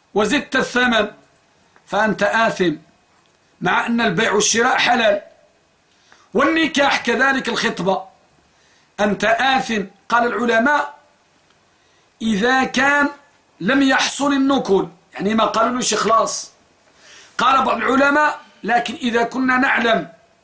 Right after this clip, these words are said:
أن الخاطب مبتدع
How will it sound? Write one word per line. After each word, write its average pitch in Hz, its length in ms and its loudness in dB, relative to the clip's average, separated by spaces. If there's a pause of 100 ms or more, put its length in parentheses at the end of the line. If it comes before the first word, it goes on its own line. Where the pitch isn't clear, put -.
(160)
أن 240 200 0
الخاطب 226 920 0 (520)
مبتدع 214 800 0